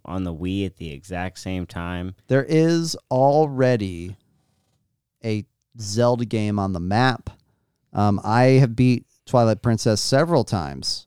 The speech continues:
Speaker 2: and I love that game. So I'm gonna give it an honorable mention, and I think it's a great game. And I think it's cool, too, because, like, they went with a more Japanese ath-, aesthetic,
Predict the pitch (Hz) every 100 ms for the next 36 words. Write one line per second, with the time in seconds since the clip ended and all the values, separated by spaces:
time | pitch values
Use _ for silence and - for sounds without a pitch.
0 | - 104 95 87 101 139 156 113 87 -
1 | 85 78 73 - 107 95 90 95 107 139
2 | 139 123 107 104 98 104 107 98 101 87
3 | 82 87 82 87 _ _ _ 104 92 82
4 | 104 92 - 82 104 117 - 80 76 85
5 | _ _ _ _ _ _ 110 104 98 95
6 | 92 - 123 170 254 - 233 220 196 -
7 | 160 156 156 143 139 127 117 - _ _
8 | _ _ _ _ _ _ _ _ _ _
9 | - 110 107 117 110 123 120 113 - _
10 | 117 117 110 107 98 110 107 107 98 107
11 | - - 110 - 117 110 143 -